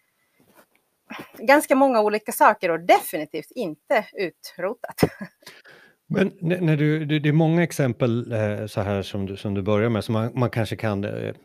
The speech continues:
Speaker 2: eh, förstå, eh, förstå sig på. Men finns det någon större målgrupp,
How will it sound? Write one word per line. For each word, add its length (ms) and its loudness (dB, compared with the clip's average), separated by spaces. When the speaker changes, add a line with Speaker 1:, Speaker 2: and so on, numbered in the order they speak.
Speaker 2:
eh, 260 -10
förstå, 720 0
eh, 840 -4
förstå 300 -6
sig 100 -6
på. 220 0
Men 220 2
finns 180 0
det 100 2
någon 240 6
större 720 2
målgrupp, 1040 2